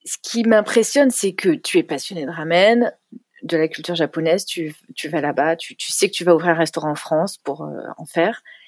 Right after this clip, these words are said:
Mais au-delà juste d'ouvrir un restaurant, parce que t'aurais pu te dire, «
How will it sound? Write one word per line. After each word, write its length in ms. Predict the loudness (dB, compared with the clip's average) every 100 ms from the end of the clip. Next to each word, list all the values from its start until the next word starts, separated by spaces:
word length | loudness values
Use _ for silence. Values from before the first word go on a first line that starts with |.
| _ _ _ _ -2
Mais 380 | 4 4 4 -6 _ _ 2
au-delà 340 | 2 4 2
juste 240 | 2 -2 -2
d'ouvrir 220 | -2 0
un 60 |
restaurant, 280 | 0 0 0
parce 140 | 0 -2
que 80 |
t'aurais 260 | 0 2 2
pu 160 | 2 -6
te 60 |
dire, « 360 | -2 2 2